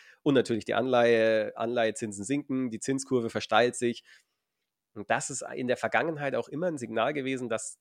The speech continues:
die Infla-, dass die Rezession beginnt. Wenn die Zinskurve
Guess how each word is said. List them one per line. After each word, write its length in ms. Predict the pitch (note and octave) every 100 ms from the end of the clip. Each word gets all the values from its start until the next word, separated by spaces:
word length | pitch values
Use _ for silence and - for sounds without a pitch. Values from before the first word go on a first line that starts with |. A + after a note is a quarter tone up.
| -
die 100 | B2+
Infla-, 400 | B2 B2+ A#2+ - _
dass 280 | - B2+
die 120 | - A#2
Rezession 580 | D#3+ - A2+ G2+ G2+
beginnt. 380 | F#2+ - D3 - -
Wenn 140 | A2+
die 80 | A#2
Zinskurve 720 | F3 A3 - F#3 D#3+ E3 E3